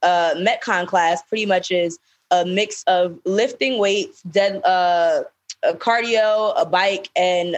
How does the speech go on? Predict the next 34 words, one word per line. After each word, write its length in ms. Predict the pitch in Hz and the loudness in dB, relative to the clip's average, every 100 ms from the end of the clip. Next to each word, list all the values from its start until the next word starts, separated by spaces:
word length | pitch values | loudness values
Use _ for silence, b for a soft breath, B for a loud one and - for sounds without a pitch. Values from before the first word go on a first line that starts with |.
| - | -2
the 180 | 175 170 | 0 2
VersaClimber, 800 | 202 240 202 202 180 170 170 b b _ | 0 0 -4 -2 -2 0 -2 b b _
which 140 | 202 208 | -2 0
allows 400 | 202 202 214 202 | 2 2 0 -2
you 60 | |
to 80 | 202 | -4
burn 240 | 196 196 | 0 0
anywhere 340 | 170 190 190 190 | -2 -2 0 0
from 160 | 190 | -2
six 280 | 185 - 220 | -8 -6 -4
hundred 240 | 220 202 190 | -4 -4 -2
to 40 | |
nine 260 | 180 175 185 | 0 0 -2
hundred 240 | 180 165 | -4 -4
cal-, 280 | - 196 185 - - | -2 -2 -2 -4 0
uh, 200 | 185 175 | 0 0
calories 520 | 240 226 214 185 180 B B - | -2 -2 0 -2 -4 B B -2
in 140 | 196 | 0
a 80 | 185 | 0
thirty-minute 600 | 185 233 262 247 220 202 | 0 -2 0 -2 -2 -2
interval 540 | 185 190 190 180 175 | -2 -4 -2 0 0
while 260 | 170 185 185 | 2 2 2
working 360 | 175 180 185 180 | 0 0 -2 0
all 180 | 170 | 0
three 180 | 175 180 | 0 -2
metabolic 480 | 175 165 165 156 156 | 0 0 0 0 -2
systems 360 | - 156 165 156 | -6 -8 -4 -2
at 100 | 147 | -2
the 60 | |
body 280 | 160 156 151 | 0 0 -2
at 100 | 147 | -4
the 60 | 151 | -8
same 220 | 147 143 | -8 -4
time. 320 | 147 135 175 | -4 -4 -8